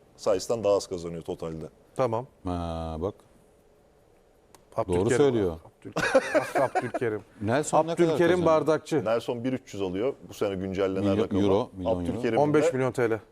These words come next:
Speaker 1: Abdülkerim de
Speaker 2: On beş milyon.
Speaker 1: on altı gibi bir şeydi.
Speaker 2: Değil mi? On beş milyon.
Speaker 1: Yani euroya vurduğunda ikisi toplam Saiz ediyor işte.
Speaker 3: Vay be.
Speaker 2: Abdülkerim Bardakçı. Abdülkerim Bardakçı, Beşiktaş.
Speaker 3: Ama tabii
Speaker 2: Abdülkerim
Speaker 3: Tayyip de
Speaker 2: Bardakçı'yı
Speaker 3: o çocuk
Speaker 2: abi.
Speaker 3: da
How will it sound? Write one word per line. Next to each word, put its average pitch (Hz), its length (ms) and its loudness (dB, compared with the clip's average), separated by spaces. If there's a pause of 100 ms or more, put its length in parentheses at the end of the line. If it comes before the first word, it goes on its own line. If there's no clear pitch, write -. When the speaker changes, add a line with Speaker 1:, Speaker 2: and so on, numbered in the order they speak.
(520)
Speaker 1:
Abdülkerim 120 640 -2
de 151 120 0
Speaker 2:
On 143 220 0
beş 143 260 4
milyon. 127 200 0
Speaker 1:
on - 20 2
altı 127 280 2
gibi 110 180 -4
bir 107 60 -6
şeydi. 135 220 0
Speaker 2:
Değil 151 100 2
mi? 139 80 0
On 117 60 -4
beş 110 160 -8
milyon. 120 200 -4
Speaker 1:
Yani 113 120 -6
euroya 120 220 4
vurduğunda 110 500 -2
ikisi 143 360 -4
toplam 127 380 0
Saiz 107 280 0
ediyor 80 240 -6
işte. - 160 -20 (180)
Speaker 3:
Vay 92 260 -2
be. 87 140 -2 (1200)
Speaker 2:
Abdülkerim 131 640 0
Bardakçı. 120 560 0 (960)
Abdülkerim 135 640 2
Bardakçı, 131 640 0
Beşiktaş. 127 540 -2
Speaker 3:
Ama 135 180 4
tabii 147 180 2
Speaker 2:
Abdülkerim 139 160 2
Speaker 3:
Tayyip 135 260 4
de 131 60 -2
Speaker 2:
Bardakçı'yı 127 560 4
Speaker 3:
o 113 60 6
çocuk 127 280 4
Speaker 2:
abi. 104 80 -6
Speaker 3:
da 98 140 2